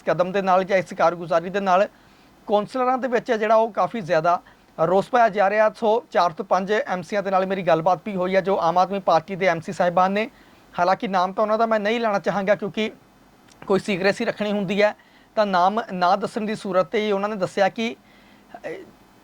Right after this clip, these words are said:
ਆਮ ਆਦਮੀ ਪਾਰਟੀ ਦੇ ਜਿੰਨੇ ਵੀ ਕੌਂਸਲਰ ਨੇ, ਤਾਂ ਉਹਨਾਂ ਸਾਰਿਆਂ ਦੇ ਵਿੱਚ ਹੈ ਜਿਹੜਾ ਉਹ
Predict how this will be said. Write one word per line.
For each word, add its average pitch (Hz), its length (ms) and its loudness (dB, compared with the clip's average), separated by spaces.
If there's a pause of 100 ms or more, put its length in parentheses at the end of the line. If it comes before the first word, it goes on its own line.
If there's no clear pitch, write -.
(220)
ਆਮ 185 180 4
ਆਦਮੀ 220 240 0
ਪਾਰਟੀ 190 360 2
ਦੇ 220 120 -2
ਜਿੰਨੇ 208 280 -2
ਵੀ 233 120 -2
ਕੌਂਸਲਰ 202 400 0
ਨੇ, 226 140 -2
ਤਾਂ 240 120 0
ਉਹਨਾਂ 208 320 -2
ਸਾਰਿਆਂ 220 300 2
ਦੇ 233 80 -4
ਵਿੱਚ 196 220 -4
ਹੈ 196 60 -2
ਜਿਹੜਾ 196 220 2
ਉਹ 233 120 0